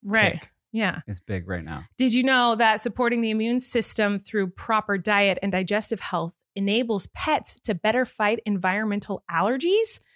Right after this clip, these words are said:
Speaker 1: Solid Gold is passionate about gut health because a healthy digestive system positively impacts the immune system and overall wellness of pets.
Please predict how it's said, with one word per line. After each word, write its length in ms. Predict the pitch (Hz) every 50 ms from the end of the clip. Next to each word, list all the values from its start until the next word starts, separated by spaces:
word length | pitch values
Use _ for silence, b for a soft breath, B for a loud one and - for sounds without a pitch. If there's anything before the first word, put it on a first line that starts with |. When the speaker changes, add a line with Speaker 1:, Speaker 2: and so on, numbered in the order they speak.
| b b b b b -
Speaker 1:
Solid 320 | - 302 320 370 370 262
Gold 220 | 277 330 330 320 302
is 120 | 262 202 - -
passionate 480 | - - 370 370 - - 302 285 277
about 320 | 254 226 220 196 190 170 -
gut 180 | - 277 277
health 380 | - - 247 208 190 185 - - _ _
because 240 | - 208 - 214 185
a 60 | 196
healthy 280 | - - 254 254 262 240
digestive 560 | 226 214 214 190 220 214 214 - - 214 196
system 460 | - - 220 - - - 214 214 208 B B B B B B _
positively 560 | - 339 381 403 339 339 320 285 247 277 262
impacts 440 | 254 254 254 - 226 214 214 - -
the 100 | - 196
immune 340 | 202 202 208 220 240 262 254
system 320 | - 240 - - 226 214
and 120 | 196 185 -
overall 340 | 208 220 208 214 208 202 196
wellness 460 | 185 185 180 180 175 175 170 - - -
of 160 | - 175 165 165 _ _
pets. 440 | - - 151 143 - - - -